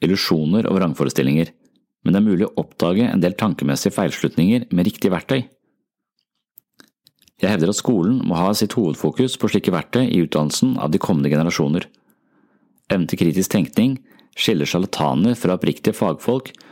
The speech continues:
og ser forskjellen på pseudovitenskap og etterrettelig kunnskap er helt avgjørende i en verden som står på randen av kaos på grunn av en underliggende relativisme som gir de slueste av oss muligheten å lyve om nesten alt.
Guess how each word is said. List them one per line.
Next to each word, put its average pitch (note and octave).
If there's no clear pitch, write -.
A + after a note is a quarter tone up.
og -
ser G2+
forskjellen D#2
på E2
pseudovitenskap D#2+
og F#2+
etterrettelig F2
kunnskap A2+
er E2+
helt G2
avgjørende D#2
i F#2+
en F#2
verden D#2+
som G#2+
står F2+
på G2+
randen E2+
av -
kaos F2
på G2
grunn E2+
av F#2+
en -
underliggende D2+
relativisme F2
som F2+
gir E2
de F#2+
slueste F2
av A2+
oss -
muligheten F2+
å G2+
lyve G#2+
om F2
nesten -
alt. -